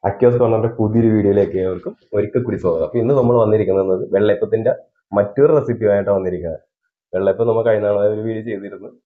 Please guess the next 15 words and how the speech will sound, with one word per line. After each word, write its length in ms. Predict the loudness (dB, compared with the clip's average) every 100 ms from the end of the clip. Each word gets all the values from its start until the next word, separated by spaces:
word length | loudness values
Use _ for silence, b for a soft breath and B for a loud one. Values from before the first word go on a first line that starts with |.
| _ -12
അരിപ്പൊടി 340 | -12 -6 -2
കൊണ്ടാണ് 360 | 0 2 0 -2 -8 _ -10
നമ്മൾ, 340 | -8 -6 -6 -8 _ _ -6
ആ, 100 | -2
വെള്ളയപ്പം 360 | -2 -2 -4
ഉണ്ടാക്കുന്ന 340 | -4 -4 -4 -8
video 260 | -8 -6
ചെയ്തേക്കുന്നത്. 360 | -4 -6 -8 -6
കാണാത്ത 300 | -2 -2 0
ആൾക്കാരുണ്ടെങ്കിൽ, 720 | -2 0 -4 -4 -10 -10 -12 -14 _ _ _ _ _ -2
ആ, 60 | 2 4
നമ്മുടെ 220 | 4 2
ചാനലിൽ 540 | 0 0 -2 -2 -4 -4
video 320 | -4 -2 -2
ഉണ്ട് 160 | -2